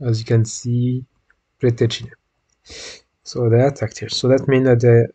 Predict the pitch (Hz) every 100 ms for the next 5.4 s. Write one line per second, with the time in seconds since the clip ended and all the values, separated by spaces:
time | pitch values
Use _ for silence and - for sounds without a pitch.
0 | 135 120 113 107 - _ _ _ _ -
1 | - _ 151 143 - 139 139 170 - 127
2 | 120 110 107 117 - - - _ _ _
3 | _ _ _ - 117 131 123 - - 113
4 | 104 104 104 104 104 - _ _ - 156
5 | 131 104 -